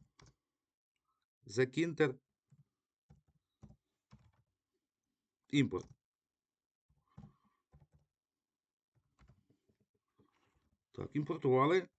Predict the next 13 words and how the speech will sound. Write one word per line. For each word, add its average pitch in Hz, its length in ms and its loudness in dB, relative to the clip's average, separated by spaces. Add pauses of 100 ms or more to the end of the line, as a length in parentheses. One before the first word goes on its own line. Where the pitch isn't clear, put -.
(220)
віконечко. 160 680 -4 (600)
Далі, 156 340 6
відповідно, 123 680 0 (600)
для 127 120 0
того, 127 180 2
щоб 117 200 -4
воно 117 140 0
відображалося, 117 680 2 (160)
записуємо 101 600 -4
команду 104 420 -2
root 131 240 4 (2000)
Т 139 100 0
К. 175 300 -2